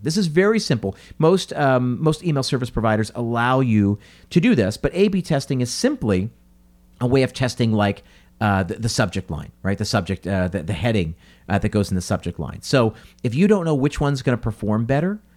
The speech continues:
I would keep testing them. So you do A and B. So this is version one, and this is version two. Um, and every time you send an email for a little while, test those. Again, it's called an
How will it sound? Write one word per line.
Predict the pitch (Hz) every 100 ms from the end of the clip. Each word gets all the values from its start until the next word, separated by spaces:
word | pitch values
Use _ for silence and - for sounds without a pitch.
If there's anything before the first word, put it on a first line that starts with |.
| _ _ -
I | 151
would | 160 -
keep | -
testing | - 151 - 104
them. | 78 76
So | -
you | 113
do | 113 123
A | 123 120
and | 120
B. | 101 90 78
So | -
this | 98 107
is | 117
version | 98 107 95 104
one, | 127 190 254 233 - - _
and | 123
this | 120 120
is | 107
version | 107 101 95 92
two. | - 95 76 85 _ _ _ -
Um, | 107 104 92
and | 123
every | 139 165
time | 190 180
you | 160
send | 160 131
an | 131
email | 120 110 98
for | 92 95
a |
little | 90 90
while, | 87 85 92 - - -
test | - 226 -
those. | 80 80
Again, | - 107 110
it's | 85
called | - 98
an | 95